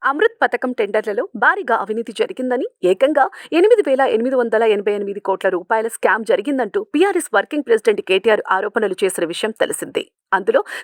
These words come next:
సీఎం రేవంత్ రెడ్డి బావమరిది అయిన సృజన్ రెడ్డికి సంబంధించిన కంపెనీకి ఒక వెయ్యి నూట ముప్పై ఏడు కోట్ల టెండర్లు కట్టబెట్టారంటూ ఆరోపణలు చేశారు. కాగా, ఈ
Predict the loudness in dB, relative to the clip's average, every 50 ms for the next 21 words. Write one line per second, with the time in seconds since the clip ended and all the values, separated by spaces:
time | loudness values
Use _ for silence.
0 | 0 4 4 4 4 6 6 6 6 4 2 2 0 0 0 0 0 0 0 0
1 | 0 0 -2 -4 -2 -2 0 0 0 0 -2 -4 -6 _ 0 0 4 4 4 4
2 | 2 0 -4 -4 -6 -4 -2 0 0 0 0 0 0 -2 -4 -4 -6 -6 -2 -2
3 | -2 -2 0 0 0 0 0 0 0 0 0 -2 -2 -8 -4 -2 -2 0 0 -2
4 | -2 -2 -2 -2 -2 0 0 0 0 0 0 0 0 0 0 0 2 0 -2 0
5 | 0 0 0 0 -4 -2 0 0 2 4 2 2 2 -2 0 0 0 2 2 2
6 | 2 2 2 2 2 2 2 0 0 0 2 2 0 0 0 -2 -2 -2 -2 -2
7 | -2 -2 -6 -8 -4 -4 -4 -4 -4 -8 -14 _ _ _ -2 -2 2 2 2 2
8 | 2 0 -4 -10 -6 0 4 6